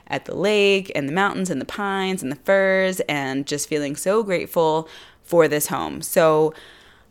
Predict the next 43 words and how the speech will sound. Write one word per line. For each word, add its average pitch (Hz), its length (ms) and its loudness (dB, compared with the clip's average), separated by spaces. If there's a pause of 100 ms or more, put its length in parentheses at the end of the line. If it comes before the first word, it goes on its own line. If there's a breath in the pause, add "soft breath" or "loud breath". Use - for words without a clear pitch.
how 208 200 2
did 254 140 4
I 269 80 4
manifest 240 600 0
it? 127 200 0
Well, 180 500 4
I 185 500 4
released 175 540 -2
for 214 160 -2
this 170 240 2
or 185 80 -2
something 190 380 -4
better, 160 420 -2
right? 160 260 2
In 170 120 -6
that - 160 -4
first 156 240 0
house, 156 260 -2
I 156 60 0
was 147 180 -2
like, 139 320 0
"It's, - 200 -10
if - 140 -12
it's 135 160 -8
not 214 220 4
this 214 160 -4
house, 185 300 0
it's 139 100 -12
something 165 320 -4
better." 123 300 -2
So 131 340 -2
I've 123 220 -4
got 127 200 -2
lake 185 280 2
views, 156 500 -2 (320)
much 175 460 0
better 156 240 2
than 156 120 -2
both 147 220 0
of 139 140 -6
the 147 80 0
<laughs> 175 120 -4
houses. 151 500 0